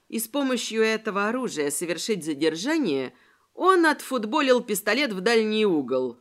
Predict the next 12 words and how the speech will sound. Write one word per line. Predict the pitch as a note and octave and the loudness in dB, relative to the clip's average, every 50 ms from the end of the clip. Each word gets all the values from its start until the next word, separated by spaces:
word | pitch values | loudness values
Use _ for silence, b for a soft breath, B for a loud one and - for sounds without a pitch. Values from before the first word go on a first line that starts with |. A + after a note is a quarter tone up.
| _ - | _ -10
выскочил | C4+ B3 E4 D4 - - G#3 F#3 - G3+ F3 E3 | -4 -2 -2 -2 -2 -2 -4 -2 0 -2 -2 -4
в | D#3+ - | -6 -8
холл, | - - - D4+ D#4 E4 E4 D#4+ D#4 - | -12 -4 -2 0 0 0 0 -2 -4 -2
добежал | - F#3+ A3 F#3 A3 G3 G3 A#3+ A3+ G3+ | 0 0 2 4 2 2 2 2 2 2
до | E3+ F3+ | 0 -2
своего | F3 - F#3 F#3 F#3 F3+ E3+ F3+ E3+ | -4 -2 0 2 2 2 4 2 2
закутка | C#3 D#3+ D#3+ - F3 F3 - - - D4+ D#4 D#4+ D#4 B B B _ | 2 0 0 0 -2 -4 -4 -2 2 2 2 2 0 B B B _
и | - C#4+ D#4 | -6 -4 -2
нажал | D#4 D4+ B3 A3+ C#4+ D4 D#4 | 0 0 0 0 0 2 2
на | C#4+ B3+ A3+ | 2 2 2
тревожную | - G3+ F#3 E3 D3+ G3+ A3 F3 - F#3+ F3+ E3 - | 2 2 2 2 2 0 0 0 0 0 0 0 -2
кнопку. | - - C3+ B2+ A#2 - - _ - - G#2+ G2 | -2 -6 -6 -6 -6 -8 -12 _ -16 -16 -14 -14